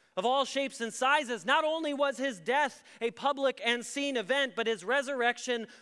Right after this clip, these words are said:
likewise was attested to publicly.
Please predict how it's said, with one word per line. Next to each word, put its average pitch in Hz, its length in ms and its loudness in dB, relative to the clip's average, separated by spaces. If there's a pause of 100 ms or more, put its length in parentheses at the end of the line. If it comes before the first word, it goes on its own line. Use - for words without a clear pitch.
likewise 208 720 0
was 202 160 -4
attested 208 560 -6
to 202 240 -6
publicly. 180 680 -4